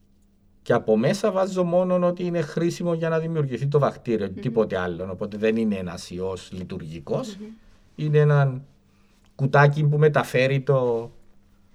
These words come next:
Speaker 1: το εμβόλιο.
Speaker 2: Ένας δούριος ύπος.
Speaker 1: Ναι, ακριβώς.
Speaker 2: <laughs> Ε, η μελέτη της βιοιατρικής μηχανικής περιλαμβάνει ένα ευρύ φάσμα διαγνωστικών και θεραπευτικών εφαρμογών.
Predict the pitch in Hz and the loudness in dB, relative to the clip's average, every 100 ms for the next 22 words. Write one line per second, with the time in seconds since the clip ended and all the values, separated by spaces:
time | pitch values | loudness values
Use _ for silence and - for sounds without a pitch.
0 | _ - 117 107 107 90 80 233 247 220 | _ 0 0 4 2 2 -6 -6 -4 -2
1 | 254 240 - 240 147 - - - - - | -2 -2 -4 -10 -10 -18 -20 -20 -18 -12
2 | 160 220 147 120 160 160 135 - 247 - | -6 0 2 2 0 4 4 2 -4 -10
3 | - - - - - - - - - - | -18 -14 -14 -14 -18 -18 -12 -12 -12 -6
4 | 208 - 208 202 190 185 226 349 330 247 | -4 -2 -2 -4 -4 -2 0 -2 -4 -6
5 | 208 190 185 170 208 262 302 302 233 233 | -4 -4 -4 -8 -4 -2 -2 -2 -4 -6
6 | 302 262 233 220 277 285 247 208 269 - | -6 -6 -6 -4 -2 -2 -4 -6 -8 -8
7 | 247 285 285 247 208 196 - - 262 311 | -6 -4 -2 -4 -6 -10 -12 -6 -4 -4
8 | 302 240 233 226 214 277 311 311 247 247 | -6 -8 -8 -12 -10 -4 -4 -4 -8 -6
9 | 220 208 165 151 | -8 -6 -8 -8